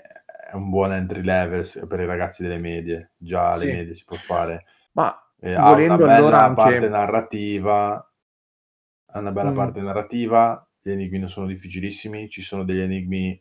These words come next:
Speaker 1: di manipolazione
Speaker 2: Sì.
Speaker 1: che forse li ho, li ho trovati solo lì. E, ed è comunque un bel prodotto.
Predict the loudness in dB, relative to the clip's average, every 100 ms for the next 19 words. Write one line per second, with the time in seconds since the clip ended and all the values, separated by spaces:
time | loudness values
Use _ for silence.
0 | _ -6 -2 -2 -2 -4 -4 -4 -2 0
1 | -2 -6 -10 _ _ _ _ -6 -2 0
2 | -2 -4 -2 -2 -4 -10 _ _ -8 -6
3 | -2 0 0 -2 -4 -4 -2 -2 -2 -2
4 | 0 2 0 -2 -4 -8 _ _ _ _
5 | _ _ _ _ _ _ _ _ 4 4
6 | 6 4 2 0 -4 0 0 2 0 2
7 | 4 6 6 4 2 0 2 0 0 -4
8 | -12 -20